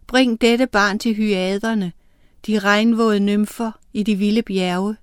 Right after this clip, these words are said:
befalede hun. "De skal tage sig af drengen og gemme ham godt, så hans far ikke finder ham." Kusken gjorde, som hun sagde,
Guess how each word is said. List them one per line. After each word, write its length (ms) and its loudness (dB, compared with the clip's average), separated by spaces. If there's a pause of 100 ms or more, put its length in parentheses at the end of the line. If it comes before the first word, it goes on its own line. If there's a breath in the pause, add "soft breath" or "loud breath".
(100)
befalede 560 -6
hun. 220 -8 (520)
"De 100 0
skal 180 -2
tage 160 -2
sig 160 -2
af 80 -2
drengen 400 -4 (460)
og 160 -2
gemme 280 6
ham 220 0
godt, 380 -6 (160)
så 120 -8
hans 220 -6
far 300 -2
ikke 280 -4
finder 360 -8
ham." 220 -10 (1800)
Kusken 520 0
gjorde, 380 -4
som 160 -2
hun 180 2
sagde, 420 -6